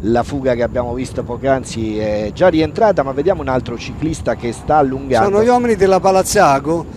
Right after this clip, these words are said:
Speaker 2: Fenice che stanno cercando proprio di imporre già in partenza la corsa dura, la corsa dura, quindi vediamo.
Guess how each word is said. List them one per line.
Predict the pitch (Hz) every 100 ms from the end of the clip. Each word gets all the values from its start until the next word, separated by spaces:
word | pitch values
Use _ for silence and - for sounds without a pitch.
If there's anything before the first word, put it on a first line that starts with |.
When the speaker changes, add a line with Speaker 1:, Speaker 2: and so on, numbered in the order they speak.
| -
Speaker 2:
Fenice | - 196 240 - 175
che | 156
stanno | 190 180 180
cercando | 185 - 220 196 180
proprio | 226 190
di | 175
imporre | 180 - 214 196
già | 185 226
in | 220 -
partenza | 202 - 240 233 -
la | 190 180
corsa | 190 175 185
dura, | 156 135 139
la | 165
corsa | 180 - 170
dura, | 151 131 143
quindi | 180 156
vediamo. | 147 160 175 165